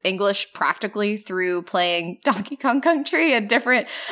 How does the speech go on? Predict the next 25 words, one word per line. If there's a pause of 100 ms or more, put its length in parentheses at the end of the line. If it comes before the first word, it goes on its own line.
(100)
uh,
different
Nintendo
games,
and
also
through
watching
Friends.
And
so
it's
just
something
that
she (500)
holds
so
near
and
dear
to
her
heart.
And